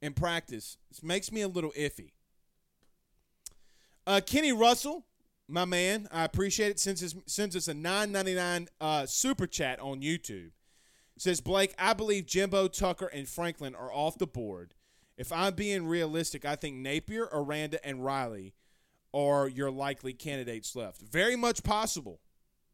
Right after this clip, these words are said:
Very possible. But, uh, I, I, you know, are they swinging for the fences for Lincoln Ri-, uh,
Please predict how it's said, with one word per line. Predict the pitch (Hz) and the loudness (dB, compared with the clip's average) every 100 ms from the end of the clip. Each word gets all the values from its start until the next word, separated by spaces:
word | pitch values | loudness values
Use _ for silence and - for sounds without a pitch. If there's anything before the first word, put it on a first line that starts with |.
| _ - | _ -18
Very | 110 - 202 214 233 247 | -8 -2 2 2 2 2
possible. | 220 202 190 - 85 80 - - _ _ - - - - - - - - - - _ _ _ _ - - _ _ _ _ _ _ _ _ _ _ _ _ _ _ _ _ _ _ 143 - _ _ - | 2 2 0 -4 -14 -20 -20 -20 _ _ -20 -20 -20 -20 -20 -20 -20 -20 -20 -20 _ _ _ _ -20 -20 _ _ _ _ _ _ _ _ _ _ _ _ _ _ _ _ _ _ -20 -20 _ _ 4
But, | 269 247 170 - _ _ _ _ _ _ _ - 587 | 10 10 10 4 _ _ _ _ _ _ _ -20 -20
uh, | - - 151 143 139 143 139 139 135 127 120 120 113 - | -20 -20 -20 -20 -20 -20 -20 -20 -20 -20 -20 _ -20 -20
I, | 120 110 _ 139 | -20 -20 _ -20
I, | 170 143 | -20 -8
you | 147 | -6
know, | 143 110 98 - _ _ - | -4 -6 -10 -18 _ _ 6
are | 240 302 | 8 10
they | 294 | 6
swinging | 262 240 240 233 | 6 4 2 0
for | 220 220 | 0 2
the | 190 | 2
fences | - 202 196 180 - - - - | 2 -2 2 0 0 -8 -10 -2
for | 170 | -2
Lincoln | 151 160 147 143 135 | 0 -4 -4 -6 -6
Ri-, | 123 - | -6 -8
uh, | 123 | -12